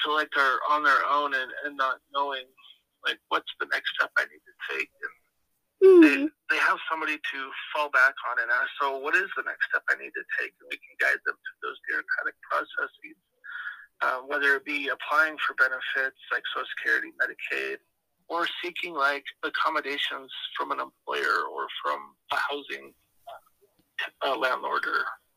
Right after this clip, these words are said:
Speaker 1: provider, some things like that. That's kinda what I would,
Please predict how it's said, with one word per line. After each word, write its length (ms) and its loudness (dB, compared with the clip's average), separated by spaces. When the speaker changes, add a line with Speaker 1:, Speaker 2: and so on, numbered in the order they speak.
Speaker 1:
provider, 480 -6
some 200 -4
things 220 -6
like 180 0
that. 240 -2
That's 160 4
kinda 160 0
what 160 0
I 120 4
would, 200 0